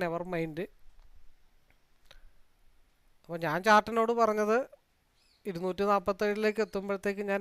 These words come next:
എക്സിറ്റ് ചെയ്തോളാം എന്നാണ് പറഞ്ഞത്. അപ്പോൾ നമ്മൾ ആ ചാർട്ടും നമ്മളും തമ്മിലുള്ളൊരു ആത്മബന്ധം എപ്പോഴും വിലപ്പെട്ടതാണ്. അത് നമ്മളൊരിക്കലും നഷ്ടപ്പെടുത്തി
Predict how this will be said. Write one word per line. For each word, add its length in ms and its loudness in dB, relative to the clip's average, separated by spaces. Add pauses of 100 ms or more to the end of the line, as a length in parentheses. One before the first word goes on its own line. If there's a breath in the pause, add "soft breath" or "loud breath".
എക്സിറ്റ് 360 -12
ചെയ്തോളാം 360 -2
എന്നാണ് 200 -4
പറഞ്ഞത്. 340 -10
അപ്പോൾ 220 -14
നമ്മൾ 200 -10 (380)
ആ 40 -8 (100)
ചാർട്ടും 420 -4
നമ്മളും 320 -6
തമ്മിലുള്ളൊരു 520 -4
ആത്മബന്ധം 600 -6
എപ്പോഴും 260 -6 (1200 loud breath)
വിലപ്പെട്ടതാണ്. 680 0 (280)
അത് 220 -10
നമ്മളൊരിക്കലും 580 -6 (320)
നഷ്ടപ്പെടുത്തി 520 -6